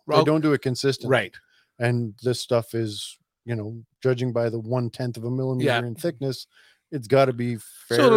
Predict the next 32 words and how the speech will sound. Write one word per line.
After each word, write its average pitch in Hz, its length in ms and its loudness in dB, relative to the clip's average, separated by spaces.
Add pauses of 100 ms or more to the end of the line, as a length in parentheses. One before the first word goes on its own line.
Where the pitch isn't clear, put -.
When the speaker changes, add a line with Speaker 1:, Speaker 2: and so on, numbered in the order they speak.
Speaker 1:
fairly 131 200 4
Speaker 2:
it'll 180 200 8
Speaker 1:
high 143 220 6
Speaker 2:
get, 117 60 -10
Speaker 1:
tolerance. 110 380 -2
Speaker 2:
but 147 120 6
it'll 147 200 6
get 131 240 2
there. 85 260 -12 (140)
Speaker 1:
It'll 190 220 4
get 139 240 2
there 120 180 0
Speaker 2:
Yeah. 139 160 4
Speaker 1:
eventually. 110 340 -4 (200)
Speaker 2:
Yeah. 123 260 0
Speaker 1:
Um, 135 360 -2
I 120 120 -10
think 127 360 -4
that 120 220 -4 (460)
the 123 100 -4
resin 123 680 -2
stuff - 540 -4
is 131 180 -4
a 131 60 -6
little 139 520 0 (120)
too 135 680 -4 (100)
toxic, 120 640 -10 (380)
a 110 80 -6
little 127 420 -2
too, 117 640 -2 (1500)
just 143 340 -4
not 123 480 0